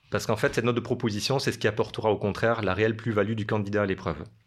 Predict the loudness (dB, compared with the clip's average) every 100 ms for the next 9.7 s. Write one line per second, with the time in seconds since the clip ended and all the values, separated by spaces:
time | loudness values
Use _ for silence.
0 | _ -14 -12 -4 0 0 2 2 2 2
1 | 2 2 0 0 -4 -6 -10 _ _ _
2 | _ _ _ _ _ _ _ _ _ _
3 | _ -8 -2 0 2 2 2 0 -2 -4
4 | 0 0 2 0 4 2 4 2 2 0
5 | -2 -4 -2 0 2 0 0 0 0 -2
6 | -8 -8 -6 -4 -6 -8 -18 -20 _ _
7 | _ _ _ -14 -6 -2 0 0 -4 -6
8 | -6 -6 -8 -8 -2 0 2 0 -2 0
9 | -2 0 0 2 0 -2